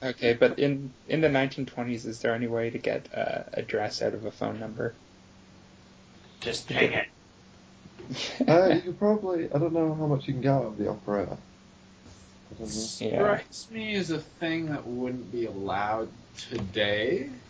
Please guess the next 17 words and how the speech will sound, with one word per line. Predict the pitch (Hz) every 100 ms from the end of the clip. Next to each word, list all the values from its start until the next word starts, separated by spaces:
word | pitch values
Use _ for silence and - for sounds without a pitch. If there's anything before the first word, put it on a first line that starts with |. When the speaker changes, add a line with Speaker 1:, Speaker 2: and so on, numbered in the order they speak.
| -
Speaker 2:
Sweet | - - 117 107
talk. | - 101 101 -
You | 110
just | 107 117
gotta | 123 117 117
smooth | 117 - 117
Speaker 4:
But | 220
Speaker 2:
talk | 220 220
Speaker 4:
no, | 233
Speaker 2:
the | 240
Speaker 4:
you | 190
Speaker 2:
operator. | 208 214 185 196
Speaker 4:
can | 185
totally | - 202 214 214 190 165
get | 147 135 113
somebody's | - 143 139 127 120 113
address | 110 151 123 101 98 - -